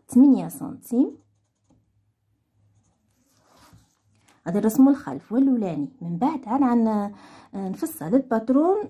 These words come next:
ونفصل الامام على الخلف. قلنا ما غاديش نعملوا الميلان، انما غادي ناخذوا القياس ديال، آه، الكم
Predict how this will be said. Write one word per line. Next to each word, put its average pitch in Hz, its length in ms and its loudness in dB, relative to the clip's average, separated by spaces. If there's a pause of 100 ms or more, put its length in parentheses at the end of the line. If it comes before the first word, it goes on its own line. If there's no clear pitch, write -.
(140)
ونفصل 208 960 -4
الامام 220 760 0
على 233 200 -2
الخلف. - 520 -10 (4000)
قلنا 185 320 -2
ما 190 160 -4
غاديش 269 300 2
نعملوا 233 260 2
الميلان، 185 800 -4 (260)
انما 214 500 2 (100)
غادي 214 240 -2
ناخذوا 208 540 -2
القياس 226 800 -2
ديال، 190 420 -6 (880)
آه، 180 520 -8
الكم 190 380 -2